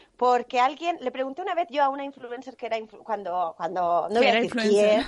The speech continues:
Speaker 1: porque ahora tiene como cien mil seguidores y ya no se, ya no se puede <laughs> hablar a la ligera. Es como la familia real, ya no se pu-, ya no se les puede nombrar, no sea que te caiga una denuncia por algún lado.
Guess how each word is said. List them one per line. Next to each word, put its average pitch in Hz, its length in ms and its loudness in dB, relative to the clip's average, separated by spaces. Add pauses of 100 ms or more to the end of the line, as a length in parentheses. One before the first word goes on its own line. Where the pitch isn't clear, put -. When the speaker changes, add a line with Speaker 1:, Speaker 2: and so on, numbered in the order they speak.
Speaker 1:
porque 214 200 -4
ahora 214 140 2
tiene 208 200 -6
como 185 760 -4 (140)
cien 190 180 -4
mil 202 140 -10
seguidores 185 580 -4 (360)
y 180 100 -6
ya 190 100 4
no 196 60 2
se, 196 180 -2
ya 208 140 4
no 214 80 2
se 208 140 -4
puede 190 300 0
<laughs> 208 440 2
hablar - 40 -20 (200)
a 233 140 -2
la 220 100 -2
ligera. 220 540 -6
Es 233 100 -14
como 262 160 -6
la 240 120 0
familia 208 300 -4
real, 185 280 -2
ya 196 100 -6
no 208 80 -8
se 202 140 -12
pu-, - 120 -16
ya 208 120 2
no 247 60 -4
se 240 100 -8
les 202 80 -4
puede 190 240 -4
nombrar, 185 440 4
no 208 140 -4
sea 180 300 0
que 180 80 -12
te - 80 -8
caiga 180 200 0
una 180 120 -4
denuncia 185 320 -4
por 165 100 2
algún 160 260 -2
lado. 156 160 -2